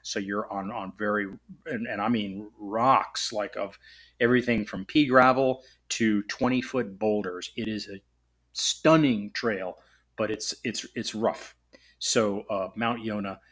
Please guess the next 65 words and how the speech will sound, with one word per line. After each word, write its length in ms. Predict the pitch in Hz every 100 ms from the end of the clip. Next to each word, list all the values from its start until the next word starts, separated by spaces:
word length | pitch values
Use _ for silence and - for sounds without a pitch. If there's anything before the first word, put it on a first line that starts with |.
| _ _
And 440 | 107 104 101 98 107
if 220 | 120 98 110
you, 220 | 101 107
if 180 | 104 -
you 80 | 101
go 160 | 135
to 60 | 143
Mount 260 | 127 117 113
Yonah, 260 | 117 113
then 160 | 104 101
you 80 | 98
have 180 | 110 -
to 80 |
go 200 | 101 104
to 140 | 98 104
the 100 | 90
Yonah 280 | 107 110 107
Mountain 340 | 98 104 98 92
w-, 200 | 104 - 113
Vineyards, 580 | 139 139 101 92 92 - - _ _ _ -
which 180 | 101 104
is 100 | 98
on 100 | 95
the 120 | 113
other 120 | 110
side 220 | 107 101
of 60 | 95
the 60 |
mountain, 380 | 98 104 101 92 _ _ _ -
and, 320 | 120 104 95
uh, 380 | 98 98 95 98 143
and 160 | 107
reward 400 | 98 95 113 110
yourself 360 | 98 - 104 -
with 100 | 98
a 40 |
glass 280 | 104 101 98
of 80 | 101
wine 400 | 95 196 98 98
or, 300 | 98 95 104
or, 280 | 110 98 104
or 180 | - 98
something 360 | - 101 110 98
to 40 |
drink 240 | 101 107 -
there, 260 | 101 98 - - - - -
and 160 | 98
just 220 | 107 101
take 220 | - 113 117
in 140 | 104
that 200 | 101 101
mountain. 360 | 101 104 95 92 _ _ -
Uh, 140 | 101
and 140 | 139 117
if 120 | -
you 40 | -
can't 260 | 143 147
climb 220 | 139 139
to, 220 | 123 113 -
to 120 | 123
the 60 |
top 220 | 107 127 113
of 60 |
Mount 200 | 113 107
Yonah, 320 | 127 160 104